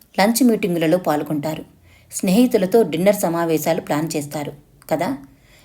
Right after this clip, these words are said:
ఈసారి వారానికోసారి ఫ్యామిలీ మీటింగ్ ఏర్పాటు చేయండి. అమ్మ, నాన్న, భార్య, పిల్లలు మనసు విప్పి మాట్లాడేలా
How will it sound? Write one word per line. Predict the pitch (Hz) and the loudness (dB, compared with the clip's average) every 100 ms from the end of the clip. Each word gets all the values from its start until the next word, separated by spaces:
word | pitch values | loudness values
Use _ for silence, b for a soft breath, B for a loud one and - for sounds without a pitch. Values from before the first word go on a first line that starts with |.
| b - | b -2
ఈసారి | 226 226 220 247 | 0 2 2 2
వారానికోసారి | 175 180 220 214 175 170 160 202 262 B B B | 2 2 2 0 -4 -4 -4 -2 -4 B B B
ఫ్యామిలీ | - 208 262 277 | -2 2 4 6
మీటింగ్ | 226 190 202 | 4 2 0
ఏర్పాటు | 165 160 175 160 - | 0 0 -2 -4 -4
చేయండి. | 151 156 147 147 - b b b - | -2 -2 -4 -8 -18 b b b -8
అమ్మ, | 165 160 156 156 170 | -2 0 0 0 -2
నాన్న, | - 160 156 156 151 156 | -4 -2 0 0 -2 -6
భార్య, | 131 156 156 156 147 - - | -4 -2 -2 -2 -2 -4 -6
పిల్లలు | 165 165 143 - B B B | -2 0 -2 -8 B B B
మనసు | 185 262 269 | 2 2 2
విప్పి | 262 269 | 0 2
మాట్లాడేలా | 220 156 160 175 165 160 269 214 | 0 0 0 0 2 2 0 -2